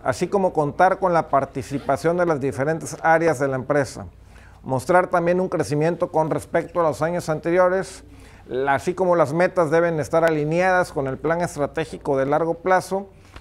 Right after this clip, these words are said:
así como la misión, visión y valores de la empresa. Otro punto es contar con formatos de reportes de medición y evaluación de avances. Eh, finalmente, una vez elaborado el presupuesto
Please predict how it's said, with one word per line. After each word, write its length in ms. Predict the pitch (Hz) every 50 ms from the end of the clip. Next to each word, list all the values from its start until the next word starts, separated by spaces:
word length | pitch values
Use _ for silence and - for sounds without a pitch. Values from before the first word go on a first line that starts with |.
| - - -
así 260 | - 110 - - -
como 300 | - 180 170 175 175 175
la 260 | 175 185 190 - -
misión, 600 | - 156 147 143 139 135 - - 185 190 190 190 170
visión 320 | 151 113 95 170 175 180
y 60 | 180
valores 400 | 160 143 139 147 156 156 156 120
de 100 | 135 135
la 80 | 131 127
empresa. 480 | 123 113 - 135 139 120 - - - - - - - - - - - -
Otro 320 | 147 151 151 196 185 -
punto 340 | - 190 190 190 185 180 180
es 140 | 180 - -
contar 540 | - 156 143 143 - - 175 180 185 185
con 160 | - 180 170 -
formatos 580 | 143 143 135 143 156 170 170 170 - 180 135
de 120 | 147 143 123
reportes 580 | 131 131 - - 160 160 165 165 165 160 120
de 100 | 135 127
medición 640 | 123 135 156 170 160 - - 190 185 196 214 208 - - - - - - - -
y 140 | - 127 131
evaluación 560 | 127 131 135 139 147 139 - 156 156 156 156
de 80 | 139
avances. 600 | 127 123 123 127 120 107 - 113 95 92 - - - - - - - - - - - -
Eh, 220 | - - 139 127 101
finalmente, 680 | - 151 160 190 220 226 226 220 226 226 220 - 208
una 160 | 208 208 208 202
vez 180 | 208 196 - 208
elaborado 440 | 202 180 160 151 151 151 170 175
el 100 | 185 185
presupuesto 920 | 185 165 160 104 135 135 - 143 190 185 170 - - - 165 170 175 -